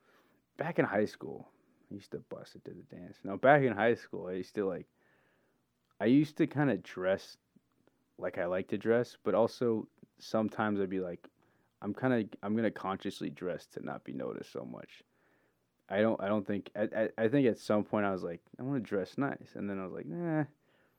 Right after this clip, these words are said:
I don't like, I don't like looks, so I'm, I'm gonna try to dress more so I could fade into the background."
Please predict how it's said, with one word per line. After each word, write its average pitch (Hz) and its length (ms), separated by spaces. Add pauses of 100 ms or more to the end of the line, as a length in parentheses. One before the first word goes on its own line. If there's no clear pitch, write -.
(420)
I 101 80
don't 123 200
like, 101 200 (440)
I 101 40
don't 107 140
like 95 240
looks, - 280 (100)
so 90 60
I'm, 95 300
I'm 104 120
gonna 98 120
try 85 200
to - 80
dress - 360
more - 300 (960)
so 80 220
I 78 40
could - 180
fade 57 220
into - 160
the - 40
background." 52 600